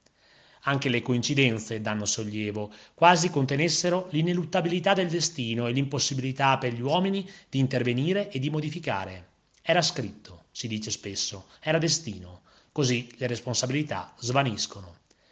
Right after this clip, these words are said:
Come ricorda il nome dell'associazione agordina che riunisce papà e mamme che hanno perso prematuramente i figli,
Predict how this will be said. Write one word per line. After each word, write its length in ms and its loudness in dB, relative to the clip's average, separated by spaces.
Come 180 2
ricorda 480 6
il 120 4
nome 340 4
dell'associazione 640 0
agordina 560 0
che 100 -4
riunisce 480 -2
papà 320 0
e 80 0
mamme 400 0
che 120 -4
hanno 140 -4
perso 380 -2
prematuramente 680 -4
i 60 -4
figli, 460 -4